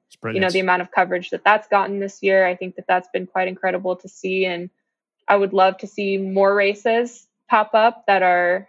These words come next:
Speaker 2: <laughs> that do get the same amount of coverage that the men's races do. But I do think that the Women's Tour is a huge step towards getting to, you know, that equality.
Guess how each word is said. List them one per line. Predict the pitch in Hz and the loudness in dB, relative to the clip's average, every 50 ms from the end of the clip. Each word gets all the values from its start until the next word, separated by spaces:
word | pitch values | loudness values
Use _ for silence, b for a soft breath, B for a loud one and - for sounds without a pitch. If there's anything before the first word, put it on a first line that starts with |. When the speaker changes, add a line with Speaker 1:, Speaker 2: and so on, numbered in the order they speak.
| _ - | _ -14
Speaker 2:
<laughs> | 208 220 247 233 196 196 - _ b b b b b b | -12 -6 -4 -4 -4 -4 -6 _ b b b b b b
that | - 214 202 202 - | 2 2 2 2 0
do | 233 220 226 240 214 | 0 2 2 2 2
get | 220 202 208 202 - - | 2 4 2 2 0 0
the | 220 214 208 208 208 | -2 0 0 -2 -2
same | - - 226 214 214 | -2 -2 0 0 0
amount | 214 208 196 190 196 | 0 0 0 0 0
of | 196 - | -2 -2
coverage | - 196 185 190 196 196 196 - | -2 -2 0 0 -2 -6 -4 -2
that | 196 180 - | -4 -4 -2
the | - 190 | -4 -6
men's | 185 180 185 190 190 - | -4 -4 -4 -6 -6 -6
races | 196 185 196 190 - 196 190 196 | -4 -4 -4 -6 -6 -8 -10 -8
do. | - 190 185 208 254 302 339 339 - _ _ _ _ _ _ _ - | -4 -2 0 0 0 0 -2 -4 -8 _ _ _ _ _ _ _ 0
But | 226 220 | 2 2
I | 214 208 | 2 2
do | 202 220 220 220 | 0 -2 -4 -4
think | - 202 196 196 196 - | -2 -4 -4 -4 -2 0
that | 190 185 180 - | 0 0 0 0
the | - 202 | -2 0
Women's | 202 190 185 190 185 185 - | 0 0 -2 -4 -6 -8 -10
Tour | - - 202 185 185 175 175 175 | -6 -4 -2 -2 0 0 2 2
is | 170 165 170 185 - - - _ _ _ _ _ _ - | 0 0 -2 -6 -12 -20 -20 _ _ _ _ _ _ -2
a | 202 208 | -2 -2
huge | 202 - - - 240 226 220 214 196 202 | -2 -2 -6 -4 -2 -2 -2 -2 -4 -8
step | - - - - 190 175 170 - - _ _ _ _ _ _ _ | -12 -8 -4 0 0 0 0 -2 -6 _ _ _ _ _ _ _
towards | - - 185 180 180 - _ _ | -4 -2 -2 -2 -2 -6 _ _
getting | 196 185 175 175 170 175 - _ _ | -6 -6 -4 -6 -8 -10 -14 _ _
to, | - 185 - - 202 - _ _ _ _ _ _ _ - | -8 -6 -6 -6 -8 -12 _ _ _ _ _ _ _ -14
you | - - | -12 -10
know, | 165 - - 190 _ _ _ - | -10 -10 -12 -14 _ _ _ -4
that | 180 - - | -4 -4 -4
equality. | 185 - _ - - - - - - 107 98 - | -6 -8 _ -4 -4 -4 -4 -6 -8 -10 -12 -14